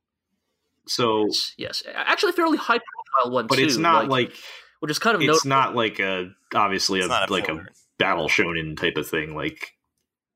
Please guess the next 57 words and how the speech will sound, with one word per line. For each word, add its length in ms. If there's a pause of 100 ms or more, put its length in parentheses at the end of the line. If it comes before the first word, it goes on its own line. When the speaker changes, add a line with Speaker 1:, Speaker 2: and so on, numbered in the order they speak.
(120)
Speaker 1:
th-, 380
that 100
you 140
normally 680
Speaker 2:
Um, 540 (160)
Speaker 1:
or 180
is 220
it? 260 (140)
<laughs> 100
I 160
don't 220
know. 320 (140)
Speaker 2:
So, 340 (560)
so, 120 (600)
so 200
here's, 440
here's 240
the 100
Speaker 1:
M-, 80
maybe 200
Speaker 2:
thing. 80
Speaker 1:
I'm 40
sa-, 140
Speaker 2:
I, 60
Speaker 1:
maybe 200
I'm, 180
maybe 280
I'm 120
Speaker 2:
I 40
don't 100
Speaker 1:
saying 100
Speaker 2:
wanna 120
Speaker 1:
too 80
Speaker 2:
talk 80
Speaker 1:
much. 240
Speaker 2:
about 60
Speaker 1:
I 40
don't 140
know. 240 (440)
<laughs> 80 (1300)
Speaker 2:
I 60
don't 100
wanna 160
talk 180
about 140
The 80
Promised 380
Neverland 360
as 100
a 40
whole 300
as 160
someone 200
who's 180
regularly 520
reading 360
it. 160